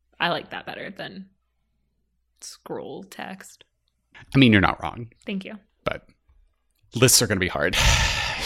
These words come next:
Speaker 1: Yeah.
Speaker 2: Shit.
Speaker 1: I, I'm gonna be p-, perfectly honest. When I was watching it last night, I was like, "Man, I remember enjoying this more." And then now, and so, like, my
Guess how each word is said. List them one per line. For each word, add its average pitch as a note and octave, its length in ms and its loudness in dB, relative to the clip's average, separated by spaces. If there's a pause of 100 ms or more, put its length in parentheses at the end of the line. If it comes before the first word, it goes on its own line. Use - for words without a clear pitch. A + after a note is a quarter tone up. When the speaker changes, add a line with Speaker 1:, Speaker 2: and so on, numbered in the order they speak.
Speaker 1:
Yeah. D#3+ 260 4
Speaker 2:
Shit. - 100 -6 (240)
Speaker 1:
I, C#4+ 320 4
I'm A#3+ 140 4
gonna D4 120 0
be E4+ 80 2
p-, - 160 -10 (100)
perfectly A3 280 0
honest. F#3+ 400 2 (840)
When G#3+ 140 4
I A3+ 40 8
was A3 100 6
watching A3 240 4
it B3+ 80 2
last G#3 180 6
night, G3+ 100 6
I - 20 8
was F#3+ 100 6
like, F#3 140 0
"Man, D4+ 220 4
I C4 60 8
remember D#4 260 2
enjoying A3+ 320 4
this G3 180 2
more." F3+ 180 4
And G3 220 4
then G#3+ 140 4
now, A3 400 4
and G#3 180 -2
so, A3 100 -4
like, G3+ 220 2
my G3+ 420 2